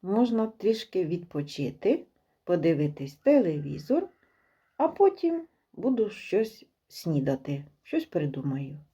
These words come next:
У мене є печінка. Ну, я ще не хочу, нічого не хочу.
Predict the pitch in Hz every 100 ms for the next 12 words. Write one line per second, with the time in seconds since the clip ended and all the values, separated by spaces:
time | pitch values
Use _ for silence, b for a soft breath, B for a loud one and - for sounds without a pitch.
0 | _ _ 160 151 147 143 - 196 190 330
1 | 330 330 - 294 - _ _ _ _ _
2 | _ _ _ _ _ _ _ _ _ _
3 | _ _ 349 277 - 208 175 - 147 -
4 | 165 165 - 147 147 147 - 147 151